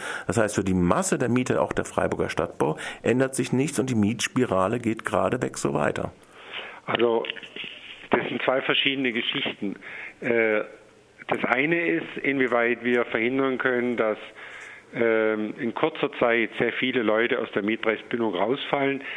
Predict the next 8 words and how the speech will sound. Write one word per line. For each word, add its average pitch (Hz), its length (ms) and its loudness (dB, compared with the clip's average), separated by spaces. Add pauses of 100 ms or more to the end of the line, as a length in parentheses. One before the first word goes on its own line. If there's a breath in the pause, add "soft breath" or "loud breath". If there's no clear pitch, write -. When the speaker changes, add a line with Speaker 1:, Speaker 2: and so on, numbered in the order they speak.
(140 loud breath)
Speaker 2:
eben 151 380 2
mit 143 140 0
der 120 140 2
Folge, 131 640 0 (400 loud breath)
dass 123 220 0
dann 143 220 2
der 139 160 2
Vermieter 143 760 -2